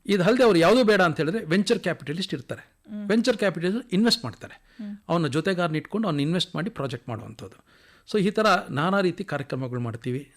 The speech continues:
Speaker 1: ನಮ್ಮಲ್ಲಿ ಎಫ್ ಕೆ ಸಿ ಸಿಯಲ್ಲಿ. ಇದು ಬಿಸಿನೆಸ್ ಪ್ಲಾನ್ ಅಂದ್ರೆ ಸ್ಟಾರ್ಟ್‌ಅಪ್ ಅಂತ ಇದೆಯಲ್ಲ, ಇಂಥ ಮಕ್ಳಿಗೆ ಎನ್ಕರೇಜ್ ಮಾಡುವಂಥ ಕಾರ್ಯಕ್ರಮ ನಮ್ಮಲ್ಲಿ ಮಾಡ್ತೀವಿ.
Speaker 2: ಅಂದ್ರೆ ಅಲ್ಲಿ ಒಂದು ಉದ್ಯಮವನ್ನ ಹುಟ್ಟಾಕೋ
Speaker 1: ಹುಟ್ಟಾಕುವಂಥ
Speaker 2: ಬೀಜವನ್ನ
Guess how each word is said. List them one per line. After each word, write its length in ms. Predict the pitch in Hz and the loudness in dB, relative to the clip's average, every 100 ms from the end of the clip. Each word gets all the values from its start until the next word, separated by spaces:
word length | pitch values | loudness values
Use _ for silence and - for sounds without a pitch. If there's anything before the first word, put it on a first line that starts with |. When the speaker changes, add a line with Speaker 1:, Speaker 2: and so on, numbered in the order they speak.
| - | -8
Speaker 1:
ನಮ್ಮಲ್ಲಿ 280 | 120 117 139 | -6 -6 -8
ಎಫ್ 340 | - - 127 | -12 -18 -12
ಕೆ 120 | - | -8
ಸಿ 180 | 123 127 | -6 -8
ಸಿಯಲ್ಲಿ. 360 | - 123 156 - 156 | -8 -8 -8 -10 -8
ಇದು 120 | 127 | -6
ಬಿಸಿನೆಸ್ 340 | 123 127 - | -6 -6 -6
ಪ್ಲಾನ್ 300 | - 135 117 - | -4 -4 -4 -8
ಅಂದ್ರೆ 160 | 139 151 | -8 -6
ಸ್ಟಾರ್ಟ್‌ಅಪ್ 420 | - 135 160 143 | -4 -4 -4 -6
ಅಂತ 140 | 117 | -8
ಇದೆಯಲ್ಲ, 260 | 123 117 147 190 - - _ | -8 -4 -4 -6 -14 -20 _
ಇಂಥ 160 | 147 139 | -4 -2
ಮಕ್ಳಿಗೆ 460 | 123 135 160 151 131 | -4 -2 -2 -2 -2
ಎನ್ಕರೇಜ್ 300 | 127 135 120 | -4 -6 -4
ಮಾಡುವಂಥ 300 | 120 113 - | -6 -4 -6
ಕಾರ್ಯಕ್ರಮ 440 | - 127 - 127 | -6 -6 -4 -4
ನಮ್ಮಲ್ಲಿ 320 | 160 117 110 | -2 -4 -6
ಮಾಡ್ತೀವಿ. 320 | 104 104 107 - | -10 -14 -12 -6
Speaker 2:
ಅಂದ್ರೆ 240 | 269 330 | -4 -2
ಅಲ್ಲಿ 360 | 247 247 277 294 | -2 -4 -6 -6
ಒಂದು 320 | 240 247 262 | -4 -6 -6
ಉದ್ಯಮವನ್ನ 640 | 220 196 269 285 247 247 285 | -10 -8 -8 -6 -6 -6 -6
ಹುಟ್ಟಾಕೋ 640 | 233 233 - 247 277 - | -8 -12 -12 -10 0 0
Speaker 1:
ಹುಟ್ಟಾಕುವಂಥ 440 | 233 170 269 330 | 2 2 2 2
Speaker 2:
ಬೀಜವನ್ನ 480 | 339 349 320 269 269 | 2 0 0 -2 -2